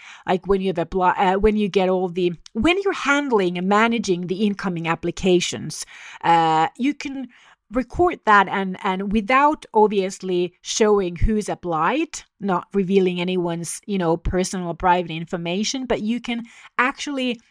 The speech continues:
talk out loud your selection process, what you're looking for in the application, what catches your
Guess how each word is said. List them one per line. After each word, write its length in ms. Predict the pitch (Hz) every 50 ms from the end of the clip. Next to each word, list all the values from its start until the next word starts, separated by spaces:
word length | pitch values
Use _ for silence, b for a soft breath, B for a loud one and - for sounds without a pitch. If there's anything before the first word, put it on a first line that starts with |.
| b b b b b b b b b b b b _ -
talk 300 | - - 330 339 - - -
out 280 | - 220 208 202 - -
loud 500 | 202 214 202 180 170 160 160 175 165 - - _
your 260 | - 185 208 202 196 202
selection 560 | - - 190 190 180 180 - - 196 190 196
process, 540 | - - 277 277 254 240 - - - 160 175
what 160 | 190 - -
you're 180 | 202 175 175
looking 460 | 170 170 175 226 277 - 311 294 277 262 - -
for 320 | 277 277 269 269 269 - -
in 300 | - 247 240 240 233 240
the 120 | 240 233 233
application, 840 | 233 233 226 226 226 - 214 233 220 226 214 - - 214 208 208
what 160 | 190 202 196 -
catches 440 | - 196 190 - - 202 - -
your 220 | - 151 151 156